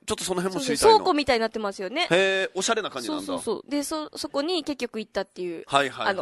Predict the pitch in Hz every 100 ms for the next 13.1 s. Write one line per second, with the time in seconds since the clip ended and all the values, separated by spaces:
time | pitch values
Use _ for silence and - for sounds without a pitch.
0 | 123 254 247 - - 285 262 233 226 202
1 | 196 - 196 - - 170 233 285 175 -
2 | - 277 302 269 233 208 196 226 247 262
3 | 233 226 - 185 127 123 - _ _ _
4 | 233 233 226 247 233 220 311 359 - 208
5 | - 139 123 110 98 - 104 175 - 127
6 | 131 135 127 127 - 131 123 117 107 139
7 | 160 - 277 208 147 135 - 127 - 113
8 | 113 101 277 277 254 247 185 196 208 208
9 | 160 127 - - 156 151 143 - 175 139
10 | 156 139 131 127 120 127 120 113 104 107
11 | 104 98 101 269 254 233 190 _ _ 120
12 | 120 120 113 104 117 107 82 - 131 127
13 | 104